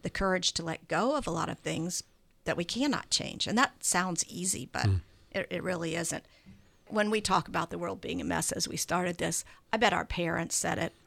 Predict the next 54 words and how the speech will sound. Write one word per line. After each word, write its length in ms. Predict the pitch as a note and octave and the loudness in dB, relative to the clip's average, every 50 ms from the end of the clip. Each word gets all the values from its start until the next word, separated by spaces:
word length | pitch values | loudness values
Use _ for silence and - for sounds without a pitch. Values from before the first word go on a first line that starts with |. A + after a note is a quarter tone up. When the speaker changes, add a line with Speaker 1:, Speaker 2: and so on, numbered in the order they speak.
| - - | 0 4
Speaker 2:
Oh, 200 | A2+ F2+ C3+ A#2 | 4 6 6 6
yeah. 180 | G#2+ F#2+ - | 8 8 8
Speaker 1:
I 40 | A3 | 10
bet 140 | A3 B3+ B3 | 10 10 10
our 100 | B3 A#3 | 8 6
grandparents 720 | G3 - F3 F3 E3+ E3+ F3 E3 - F3 E3 E3+ E3+ D#3+ A#2 | 4 2 0 0 0 0 0 -2 -2 0 0 2 4 6 6
Speaker 2:
Yep. 100 | A2 A#2+ | 6 6
Speaker 1:
said 180 | - E3+ E3+ | 6 4 4
it. 120 | F3 F#3 - - - - - _ _ _ _ - | 2 0 -2 -6 -14 -20 -20 _ _ _ _ 0
And 320 | G3 G3+ F#3+ F3+ F3+ - - _ _ _ _ - | 2 4 4 2 2 0 -4 _ _ _ _ -2
it 180 | - A3 A3 - | 0 0 2 4
might 240 | G#3+ G#3+ G3 - - | 6 6 6 6 4
be 180 | F3+ E3 D3+ - - | 0 -2 -4 -2 -2
true, 280 | - - B3 A#3 G#3+ | 0 4 4 4 4
but 140 | F3+ F#3 F3 | 4 2 0
it 80 | F3 E3 | 2 4
doesn't 300 | G3 F#3+ F3 - - F#3 | 4 4 4 4 2 0
mean 160 | F#3 F#3 F3+ | 2 2 2
that 120 | E3+ - - | 2 2 0
we 100 | F#3 E3+ | 0 0
can't 360 | - - - E3+ D#3 - - | 0 -2 0 0 -2 -2 -2
try 540 | - - - F3+ E3+ E3+ E3 D#3+ D#3+ D#3+ - - - - - - _ _ - | -4 -2 2 4 4 6 6 4 2 0 -2 -6 -14 -20 -20 -20 _ _ -2
to 100 | - G3 | 0 0
make 400 | F#3 F3+ F3+ F3 E3 - - - - _ _ | 2 4 4 4 2 0 -2 -10 -20 _ _
it 80 | F#3 F3+ | 2 4
a 60 | F3+ | 4
little 280 | F3+ F#3+ F3 E3+ D#3 D3+ | 4 4 4 2 2 2
less 320 | D#3 E3+ F#3 G3+ - - | 4 4 4 4 4 4
messy. 400 | A3 A3+ A#3 - - - - C4+ | 4 4 2 2 2 2 4 8
<laughs> 100 | - G#2+ | 10 10
Speaker 2:
<laughs> 120 | F2+ C#3 | 10 10
Speaker 1:
I 80 | - - | 10 8
Speaker 2:
Right. 40 | A2 | 8
Speaker 1:
mean, 120 | B2 A#2+ G#2 | 8 8 8
it's 140 | G2 G#2 | 6 6
probably 260 | - - B3 A3 F#3 E3+ | 8 8 8 8 6 2
always 240 | F3+ F#3 F#3+ F#3 | 2 2 0 0
gonna 160 | - - F#3 F3+ | -2 -2 -2 -2
be 80 | G3 F#3 | -2 -2
messy 300 | F3 E3+ F#3 - - F3 | 0 0 0 -2 -2 -4
because 360 | F3+ F3+ - - - E3+ F3 | -4 -4 -4 -4 -4 -4 -4
we're, 180 | - G#2+ G#2 - - - | -6 -8 -8 -10 -10 -8
we're 160 | - F#3 F3 | -6 -4 -4
human, 480 | F3 F3+ F#3 F#3 F#3 F3+ E3 - F3 F3 - - - - | -4 -4 -4 -4 -2 -2 -2 -2 -4 -6 -8 -14 -6 -2
but 200 | - F3+ - - - _ _ _ _ _ _ _ | -2 -2 -2 -4 -8 _ _ _ _ _ _ _
we 160 | G3 G3+ G3+ | -4 -2 2
have 200 | G#3 G3 F3 - | 2 0 0 0
to 100 | - F#3+ | -4 -6
give 220 | E3+ - F#3 E3+ F3 | -4 -4 -4 -4 -4
it 80 | E3+ | -4
a 60 | E3+ | -2
sh-, 100 | D#3 - | -2 0
good 160 | - G3 F3 - | 0 2 2 2
shot. 320 | - E3+ E3 - - | 2 2 0 0 -2